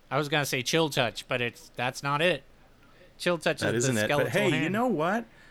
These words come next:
Speaker 2: Uh, while, while we're just mentioning Chill Touch and also heat metal, um,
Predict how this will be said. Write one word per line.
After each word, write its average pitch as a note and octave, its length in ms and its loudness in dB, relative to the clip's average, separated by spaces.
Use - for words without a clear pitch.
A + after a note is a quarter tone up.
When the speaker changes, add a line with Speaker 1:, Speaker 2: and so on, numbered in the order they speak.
Speaker 2:
Uh, C3 300 4
while, D#3 460 2
while D3 260 0
we're C#3 140 -2
just B2 180 -4
mentioning A2+ 440 -2
Chill A2+ 300 0
Touch G#2 360 -2
and G#2+ 100 -2
also A#2+ 400 0
heat B2 300 -4
metal, A2 420 -2
um, G2+ 460 0